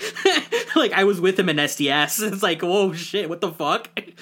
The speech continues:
And, like, the dude was incredibly moderate. He was, like, one of the more, like, moderate people in the room. Like, everyone else was, like, incredibly younger and, like, incredibly more, like, uh, y-, you know, left-wing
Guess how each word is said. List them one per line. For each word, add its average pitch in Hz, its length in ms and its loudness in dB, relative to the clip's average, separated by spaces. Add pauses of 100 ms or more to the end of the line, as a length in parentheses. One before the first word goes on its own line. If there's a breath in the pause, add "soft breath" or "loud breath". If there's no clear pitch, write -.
(460 loud breath)
And, 247 160 -2
like, 254 320 0
the 359 100 2
dude 370 180 4
was 392 120 2
incredibly 392 340 2
moderate. 349 340 2
He 226 40 0
was, 233 100 0
like, 254 80 0
one 269 100 0
of 277 60 0
the 269 60 0
more, 269 200 4
like, 226 380 -2
moderate 185 540 0
people 214 340 -2
in 190 180 -2
the 190 100 0
room. 156 680 -2 (260 soft breath)
Like, 170 220 -8
everyone 233 400 0
else 214 260 0
was, 170 160 -2
like, 165 220 0
incredibly 185 540 -4
younger 190 420 0
and, 160 240 -4
like, 156 320 -4 (760 soft breath)
incredibly 202 500 -2
more, 185 240 0
like, 160 320 -2
uh, 139 720 -4 (480)
y-, 151 120 -16 (260)
you 160 100 -10
know, 151 100 -4
left-wing 151 720 -4